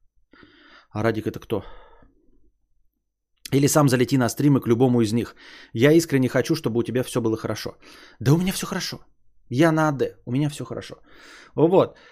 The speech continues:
А, к разговору о совместных стримах. Э, сегодня мы на чили, на расслабоне сидим, а завтра, э, если все будет хорошо, без форс-мажоров,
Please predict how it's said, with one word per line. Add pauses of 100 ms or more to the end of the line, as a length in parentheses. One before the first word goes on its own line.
(140)
А,
к
разговору
о
совместных
стримах.
Э,
сегодня
мы
на
чили,
на
расслабоне
сидим,
а
завтра, (180)
э, (260)
если
все
будет
хорошо,
без
форс-мажоров,